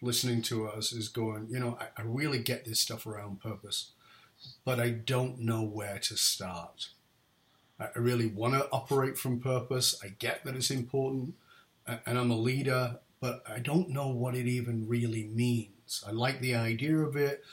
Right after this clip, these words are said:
I'm afraid maybe it's a trend, but I'm pulled to that, that co-, that idea." Where would that, where would you say to this person, this person standing in front of you, "I don't know what my purpose is. How do I find it?" What would you give them as the first couple of steps?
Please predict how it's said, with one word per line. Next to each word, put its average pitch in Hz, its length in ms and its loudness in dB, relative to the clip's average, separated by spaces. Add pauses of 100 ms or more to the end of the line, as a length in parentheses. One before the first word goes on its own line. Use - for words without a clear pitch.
(120)
I'm 117 120 2
afraid 127 420 4
maybe 123 300 6
it's 120 180 2
a 113 80 -6
trend, 147 640 2 (600)
but 143 320 4 (380)
I'm 151 160 6
pulled 214 420 4
to 156 100 2
that, 120 280 2
that 127 300 0
co-, - 240 -4
that 131 200 4
idea." 123 640 4 (800)
Where 175 240 6
would 196 280 6
that, 151 260 4
where 185 180 10
would 185 220 6
you 135 200 2
say 123 400 6
to 117 120 -2
this 123 160 0
person, 123 260 0
this 123 80 -4
person 143 260 2
standing 135 160 0
in 117 40 -2
front 131 140 -2
of 123 60 -2
you, 123 200 -2
"I 143 100 0
don't 165 140 2
know 160 80 4
what 147 220 0
my 131 80 0
purpose 120 420 -2
is. 127 240 -2 (260)
How 160 240 2
do 151 140 4
I 131 40 2
find 135 300 2
it?" 117 140 -2
What 175 220 2
would - 280 4
you 151 220 4
give 135 220 2
them 127 100 4
as 120 120 2
the 117 60 -2
first - 380 0
couple - 320 -4
of 120 60 0
steps? - 560 0